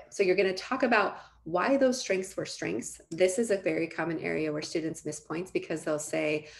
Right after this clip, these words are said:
uh, "Strength of the study was that they used a qualitative description design, period." That's not enough. You need to tell me, "Well, why was that a good choice? What's so strong about using qualitative description," for example?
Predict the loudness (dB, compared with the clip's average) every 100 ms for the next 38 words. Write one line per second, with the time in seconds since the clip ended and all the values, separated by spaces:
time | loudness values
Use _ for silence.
0 | -20 -4 2 4 4 4 4 4 4 4
1 | 4 4 4 0 2 0 -2 -4 -2 0
2 | 0 -4 -4 -6 -4 -4 -2 -4 -4 -12
3 | _ _ _ _ _ _ _ _ _ _
4 | -4 -4 -4 -12 _ _ _ _ -2 -2
5 | 0 0 0 -4 -4 0 2 2 -2 -2
6 | 0 0 0 0 -2 0 2 4 2 2
7 | -2 -2 -4 -4 -8 -8 -12 -6 0 0
8 | 0 -8 -2 0 0 0 2 2 0 -2
9 | -2 -4 -6 -6 -6 -8 -8 -8 -8 -8
10 | -10 -10 -12 -8 -8 -8 -12 -12